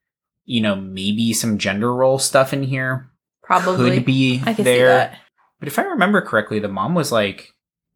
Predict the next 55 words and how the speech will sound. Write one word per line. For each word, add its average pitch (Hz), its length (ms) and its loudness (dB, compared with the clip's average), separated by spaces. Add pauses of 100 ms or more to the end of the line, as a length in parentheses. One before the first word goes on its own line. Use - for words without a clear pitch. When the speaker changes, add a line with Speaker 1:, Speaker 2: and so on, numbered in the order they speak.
Speaker 1:
the 131 120 0
Speaker 2:
She 113 60 0
Speaker 1:
breadwinner, 101 500 0
right? 110 220 2
Speaker 2:
Yeah, 170 280 4
she 202 200 -2
was 190 240 -2
making 180 240 0
all 180 100 2
the 165 100 0
money, 156 360 -4
and 147 220 -8
that's 165 200 -6
why 165 120 4
she 165 160 -10
needed 156 180 -8
to 156 80 -8
hire 151 300 -4
someone 151 320 -10
to 151 400 -6
watch 156 280 -6
the - 80 -20
kids. - 600 -12
Speaker 1:
Yeah, 117 240 2
so, 139 280 2
like, 131 300 2
maybe 156 300 0
that 147 200 2
won't 139 160 -6
be 131 120 -4
at 127 140 -2
play 131 200 4
as 131 140 0
much, 127 380 -6
but 104 260 -2
I 101 120 2
think 220 260 -2
overall, 117 760 0 (240)
I 120 100 2
would 113 100 2
be 110 100 2
pretty 107 240 0
surprised 101 460 -2
if 101 120 -6
this 101 200 -4
didn't 98 320 -4
age 95 320 -8
pretty 95 260 -4
close 92 380 -4
to 92 340 -4 (160)
wine. 104 300 0 (460)
I 113 80 2
don't 117 200 0
think 110 200 0
that 98 280 -2